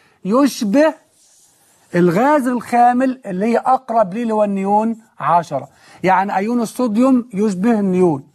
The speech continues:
ذرة النيون، وأيون الفلور السالب يشبه ذرة النيون، أكسجين سالب اتنين يشبه ذرة النيون، مغنيسيوم موجب اتنين، ألمونيوم موجب تلاتة، نيتروجين سالب تلاتة،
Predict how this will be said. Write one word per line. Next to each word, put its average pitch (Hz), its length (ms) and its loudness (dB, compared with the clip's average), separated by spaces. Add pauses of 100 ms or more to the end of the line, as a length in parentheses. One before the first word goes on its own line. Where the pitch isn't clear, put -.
(120)
ذرة 180 220 0
النيون، 160 300 0 (360)
وأيون 196 420 2
الفلور 233 380 0
السالب 226 600 0
يشبه 196 360 -2
ذرة 202 300 0
النيون، 185 440 0 (320)
أكسجين 202 500 2
سالب 226 260 0
اتنين 240 540 0
يشبه 202 400 -2
ذرة 208 320 0
النيون، 208 460 0 (320)
مغنيسيوم 214 880 0
موجب 208 280 -2
اتنين، 208 520 -2 (400)
ألمونيوم 214 560 0
موجب 208 280 -2
تلاتة، 208 500 2 (500)
نيتروجين 190 920 0
سالب 220 280 0
تلاتة، 208 480 2